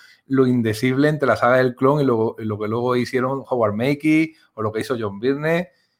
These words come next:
Y cuando Yemas llegó a, a, a Marvel, dices, "Tenéis ahí la joya de la corona, tenéis a Spider-Man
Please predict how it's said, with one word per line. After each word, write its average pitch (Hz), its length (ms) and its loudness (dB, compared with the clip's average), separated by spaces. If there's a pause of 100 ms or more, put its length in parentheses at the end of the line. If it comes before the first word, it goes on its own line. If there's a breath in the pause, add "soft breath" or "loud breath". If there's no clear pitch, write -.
(360)
Y 135 500 2 (420)
cuando 117 460 2
Yemas 117 440 2
llegó 104 360 0
a, 127 120 6
a, 127 460 4
a 135 180 -2
Marvel, 139 400 0
dices, - 400 -10
"Tenéis 135 280 -4
ahí 160 340 -2
la 110 140 -2
joya 123 260 -2
de 147 40 2
la 147 100 2
corona, 113 440 2
tenéis 110 400 -6
a 139 80 0
Spider-Man 117 800 2